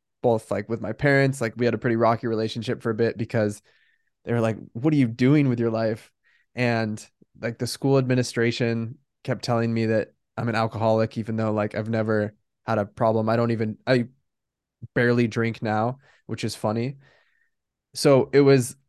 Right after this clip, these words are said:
a lot of reflection on what I was doing, why I was doing it. And it sucked. Like, it was really hard to go through, especially in high school. I think that really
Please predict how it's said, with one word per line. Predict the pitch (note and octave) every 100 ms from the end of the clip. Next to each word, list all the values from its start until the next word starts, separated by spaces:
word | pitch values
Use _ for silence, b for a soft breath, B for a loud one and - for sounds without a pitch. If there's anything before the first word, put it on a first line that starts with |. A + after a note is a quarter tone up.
| B2+
a |
lot | B2 A#2+ C#3 -
of | B2 A#2+ A2 - _ _ _ _ _ _ _ -
reflection | B2+ - A2 A#2 - A#2 G#2+
on | G#2+ A2 G#2+ E2 - _ -
what | A2+ A#2+
I | A#2+
was | A2+ G#2+
doing, | A#2 A2+ A2
why | A2 A2+
I |
was | A2 G#2+
doing | A2 A2 G#2+
it. | A2
And | A2+ A2+ G#2+ - _ -
it | C3+
sucked. | - C3+ A#2 - -
Like, | B2
it |
was | C3+ A#2
really | B2+ B2+
hard | C#3
to | B2+
go | A2+ A#2
through, | C3+
especially | B2 B2 A#2+ A#2+
in |
high | G#2+ A2
school. | - C#3 D3+ - _ _ _ -
I | A2
think | C#3+ C#3
that | C#3 B2 G#2+ _ _ _ _ _ _
really | A#2+ B2+ B2 A#2 A#2